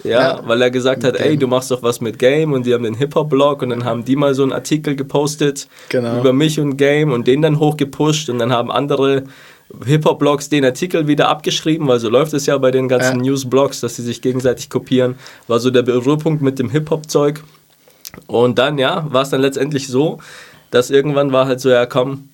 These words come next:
Speaker 1: gib mir vierhundertfünfzig Euro und ich fang dann mal an.“ Ja.
Speaker 2: Ja.
Speaker 1: Und dann war halt das, was wir vorhin erzählt haben mit dem Marketing-Budget,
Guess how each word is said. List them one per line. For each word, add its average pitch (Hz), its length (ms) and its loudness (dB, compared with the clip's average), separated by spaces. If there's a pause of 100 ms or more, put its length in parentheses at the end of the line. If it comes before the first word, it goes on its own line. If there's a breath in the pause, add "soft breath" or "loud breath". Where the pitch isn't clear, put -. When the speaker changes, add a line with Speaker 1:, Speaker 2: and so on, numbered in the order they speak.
(100)
Speaker 1:
gib 123 220 -4
mir 123 120 4
vierhundertfünfzig 135 680 0
Euro 139 460 2 (200)
und 110 440 -6
ich - 140 -10
fang 131 200 0
dann 120 120 0
mal 104 200 0
an.“ 117 240 -2 (680 soft breath)
Ja. 104 400 -4
Speaker 2:
Ja. 143 180 -4 (140)
Speaker 1:
Und 117 100 -8
dann 113 180 -4
war 110 140 4
halt 127 120 2
das, 123 140 -4
was 120 140 -4
wir 117 80 -2
vorhin 127 220 0
erzählt 127 320 2
haben 120 180 0
mit 113 120 -8
dem 110 80 -4
Marketing-Budget, 117 920 0